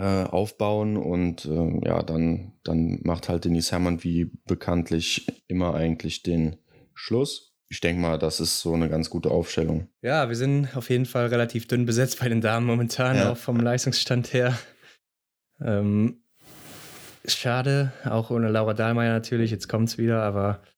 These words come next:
Speaker 2: muss man natürlich mal so sagen jetzt.
Speaker 1: Ja, das sind diese Momente, an denen du dann, oder wo du dann denkst, so, hm,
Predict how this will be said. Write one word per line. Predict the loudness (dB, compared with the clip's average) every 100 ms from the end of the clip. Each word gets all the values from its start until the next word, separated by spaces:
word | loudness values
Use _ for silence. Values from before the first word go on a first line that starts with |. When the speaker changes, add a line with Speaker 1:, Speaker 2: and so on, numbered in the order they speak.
| _ -20 -18 -16 -6
Speaker 2:
muss | -6 0
man | 0
natürlich | 0 -2 0
mal | 0 0
so | 0
sagen | 2 2 2 2
jetzt. | 0 -2 -14 _ _
Speaker 1:
Ja, | -2 0
das | 0
sind | 0 -2
diese | -2 -2
Momente, | 0 2 0 0 -2
an | 0
denen | 2 2
du | 2
dann, | 2 2 0 -2
oder | -2 -2
wo | -2 0
du |
dann | 0 0
denkst, | 0 -2 -4
so, | -2 -2
hm, | 0 0 -2 -6